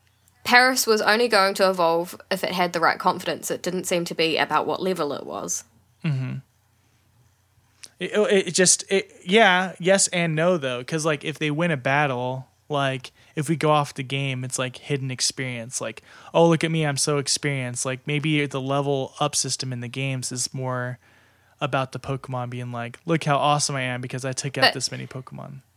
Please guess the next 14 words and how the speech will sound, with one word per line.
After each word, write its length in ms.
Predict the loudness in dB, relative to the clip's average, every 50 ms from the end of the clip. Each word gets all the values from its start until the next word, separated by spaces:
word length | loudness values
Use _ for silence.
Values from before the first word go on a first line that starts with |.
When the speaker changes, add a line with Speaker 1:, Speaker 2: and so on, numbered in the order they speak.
| _ _ _ _ 0
Speaker 1:
Yeah. 300 | 4 4 6 6 4 -2 -8 _ _ _ _ _ _ _ _ _ _ _ _ _ _ _ _ _ _ _ _ _ _ _ _
That's 260 | 2 2 2 4 6 6
why 180 | 6 8 6
I 20 | 6
was 120 | 4 2
kind 260 | 2 2 4 4 4
of 220 | 2 0 0 2 2
wondering 500 | 4 4 4 4 2 4 4 4 2 2
if 220 | 2 0 0 0
in 180 | -2 -2 0 0
the 80 | 0
game, 400 | 0 2 2 2 2 2 0 0 0
when 160 | 0 0 0
it 300 | 0 -2 -2 -6 -12